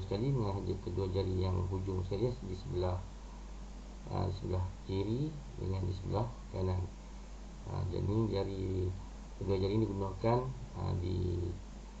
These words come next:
direnggangkan, ha, seboleh mungkin. Ha, itulah jarak yang diukur menggunakan satu jengkal mengikut tangan seseorang. Ha,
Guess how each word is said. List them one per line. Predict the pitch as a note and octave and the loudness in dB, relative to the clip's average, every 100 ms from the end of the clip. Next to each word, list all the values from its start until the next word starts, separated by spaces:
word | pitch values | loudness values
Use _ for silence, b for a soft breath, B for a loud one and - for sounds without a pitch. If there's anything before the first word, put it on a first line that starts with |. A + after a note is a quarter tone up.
| - - | -10 4
direnggangkan, | G#2 G2+ G#2 B2 A#2 A2 B2 B2+ C3 C3 C3 - - - - - | 6 6 6 8 8 8 6 4 4 0 -4 -8 -12 -12 -12 -2
ha, | G2 G2 | 0 0
seboleh | G2+ F#2 F#2+ F#2+ F#2+ | 0 2 2 2 2
mungkin. | F#2 F#2 F2+ G2 A#2 D3+ D3+ - - - - - - | 4 4 4 4 4 2 -2 -8 -10 -12 -12 -12 -4
Ha, | F#2+ F#2+ F2+ | 0 2 2
itulah | F#2 C3 D3 A#2+ | 2 2 2 2
jarak | F#2+ G2+ A#2+ - - - - - - - - - | 2 4 2 0 -8 -12 -12 -12 -12 -12 -6 -2
yang | F#2+ F#2 | 2 4
diukur | F#2+ G2 F#2+ G2+ F#2+ F#2+ - - - - - - - - - | 2 2 0 2 2 0 -4 -10 -12 -12 -10 -10 -10 -10 -4
menggunakan | F#2 F#2+ F#2 F#2 G2+ A#2 A#2 - - - - | 0 2 0 0 2 2 0 -6 -12 -12 -6
satu | G2 G2 F#2 | -2 0 0
jengkal | F#2+ F#2+ - B2 D3 D3 - - - - - - - | 2 0 4 6 6 2 -6 -10 -12 -12 -12 -8 -2
mengikut | G#2 G#2 A2 - | 0 2 0 2
tangan | G#2 G#2 G#2 F#2+ | 2 4 2 0
seseorang. | G2 F#2+ - G2 F#2+ F#2 | -2 -2 -2 0 0 0
Ha, | - - - - - - - - - - - - - - - | -2 -8 -10 -10 -10 -10 -10 -10 -10 -12 -12 -10 -10 -10 -10